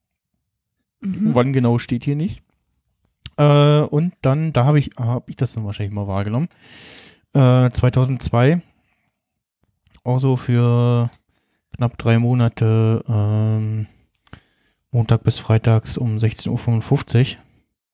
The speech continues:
Speaker 2: So, ja, leichte Nachmittagunterhaltung. <laughs> Kann ich mich tatsächlich erinnern. Wahrscheinlich immer irgendwo so kurz vor Dragon Ball oder so <laughs> das geguckt. <laughs> Das ist auch mitgenommen, oder was?
Speaker 1: Das, das passt dann wirklich sehr gut miteinander zueinander.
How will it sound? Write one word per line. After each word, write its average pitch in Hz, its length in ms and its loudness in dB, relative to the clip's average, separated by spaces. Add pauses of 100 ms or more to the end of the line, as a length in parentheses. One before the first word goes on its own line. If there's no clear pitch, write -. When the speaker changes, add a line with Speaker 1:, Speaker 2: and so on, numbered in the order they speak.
(680)
Speaker 2:
So, 104 360 -2
ja, 110 280 0
leichte 113 300 -4
Nachmittagunterhaltung. 127 1040 0 (640)
<laughs> - 680 -12
Kann 123 100 2
ich 123 80 0
mich 127 140 -2
tatsächlich - 400 -2
erinnern. 110 180 -2
Wahrscheinlich 113 260 0
immer 120 240 2
irgendwo 117 320 0
so 117 380 -2 (500)
kurz - 280 -2
vor 120 200 2
Dragon 117 320 0
Ball 104 340 0
oder 101 220 -2
so 98 240 -4 (140)
<laughs> - 160 -12
das - 180 0
geguckt. 262 520 2
<laughs> 302 40 0 (1500)
Das 160 140 4
ist - 120 -4
auch 127 160 -2
mitgenommen, 131 560 -2
oder 135 120 -2
was? 123 340 0
Speaker 1:
Das, 349 280 -4 (280)
das 339 220 -2
passt 330 380 -6
dann 262 520 -6
wirklich 285 360 -6
sehr 269 180 -2
gut 262 260 -8
miteinander 214 460 -8
zueinander. 285 560 0